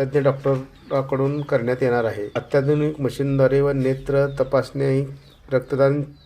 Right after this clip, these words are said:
तपासणी, सर्व गरजू रुग्णांना मोफत औषधाचे वाटपही केले जाणार आहे. तरी या शिबिराचा लाभ घ्यावे.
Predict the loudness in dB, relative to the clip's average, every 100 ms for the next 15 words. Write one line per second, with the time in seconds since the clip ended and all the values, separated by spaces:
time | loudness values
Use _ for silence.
0 | -2 0 2 0 -2 -4 -4 -10 -20 -20
1 | -20 -20 -20 -6 0 4 4 4 2 4
2 | 2 2 2 2 2 2 2 2 0 2
3 | -2 0 -4 -2 2 2 4 2 4 0
4 | -2 -2 0 0 2 2 0 -2 -4 -12
5 | -14 -20 -20 -20 -20 _ -2 0 4 6
6 | 4 0 4 4 4 2 2 4 2 2
7 | 2 4 2